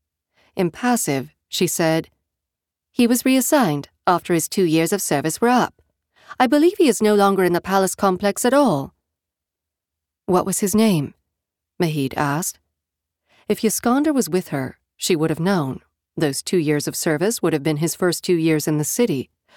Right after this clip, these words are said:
well within the five years that the Imago remembered. "Fifteen engine, I think," said Three Seagrass, easily enough.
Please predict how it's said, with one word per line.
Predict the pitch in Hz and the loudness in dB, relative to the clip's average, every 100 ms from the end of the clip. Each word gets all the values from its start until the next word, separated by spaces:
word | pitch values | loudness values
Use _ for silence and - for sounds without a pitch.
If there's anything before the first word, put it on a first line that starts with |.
| _ - | _ 0
well | 180 277 | 2 4
within | 349 277 226 | 2 2 0
the | 196 | 2
five | 190 180 165 | 2 2 2
years | 180 151 139 - | 2 2 -2 -6
that | - 156 | -4 -2
the | 165 214 | 0 0
Imago | 185 151 143 | 0 0 0
remembered. | 147 165 190 165 143 135 - _ _ _ _ _ _ _ _ | 0 0 0 0 -2 -6 -10 _ _ _ _ _ _ _ _
"Fifteen | - - 240 - - - 208 208 214 | -8 0 0 -2 -8 0 2 2 2
engine, | 285 330 - 156 135 _ _ | 2 2 2 0 -2 _ _
I | 180 | -4
think," | 160 190 269 240 - _ _ _ _ _ _ _ | 0 2 2 0 -2 _ _ _ _ _ _ _
said | - 180 - | -6 -4 -4
Three | 170 151 | -2 -2
Seagrass, | 135 165 147 156 151 196 - - - | -2 -4 -2 -2 -2 -6 -12 -12 -2
easily | 175 180 196 208 | 0 2 2 2
enough. | 208 202 151 - | 2 0 -2 -8